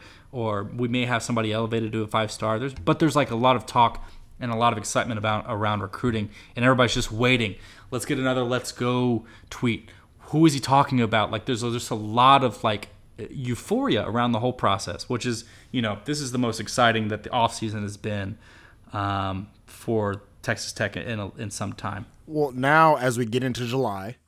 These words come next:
Speaker 2: right, we're, we're going from the offseason to the preseason a little bit,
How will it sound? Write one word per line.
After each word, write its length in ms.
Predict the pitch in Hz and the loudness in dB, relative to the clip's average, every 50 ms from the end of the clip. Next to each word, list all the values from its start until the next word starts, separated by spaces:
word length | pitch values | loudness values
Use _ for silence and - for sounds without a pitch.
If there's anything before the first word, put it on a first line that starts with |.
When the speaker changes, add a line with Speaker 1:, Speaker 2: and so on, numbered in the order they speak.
| _ _ _ _ _ _ _ _ | _ _ _ _ _ _ _ _
Speaker 2:
right, 320 | 117 110 107 107 107 104 110 | -8 -8 -6 -4 -6 -6 -4
we're, 240 | 113 113 113 107 107 | -6 -4 -4 -4 -6
we're 140 | 107 107 117 | -6 -6 -6
going 380 | 107 104 127 127 139 147 151 135 | -4 -2 0 0 2 2 0 0
from 360 | - - - 143 147 160 170 | -4 -4 -2 -2 0 2 2
the 140 | 170 160 - - | 0 0 -2 0
offseason 720 | 131 143 143 143 - - - 139 131 123 120 127 123 117 | 2 4 4 4 2 -2 -4 -4 -4 -4 -4 -6 -6 -6
to 120 | - 139 127 | -4 -4 -6
the 100 | 117 - | -6 -6
preseason 760 | - - - 123 113 107 - - - 98 85 78 87 80 69 | -10 -10 -6 -4 -4 -4 -4 -6 -10 -10 -14 -16 -18 -20 -20
a 60 | 73 | -20
little 220 | 73 - - - - | -20 -20 -20 -20 -20
bit, 180 | - - 101 | -20 -20 -20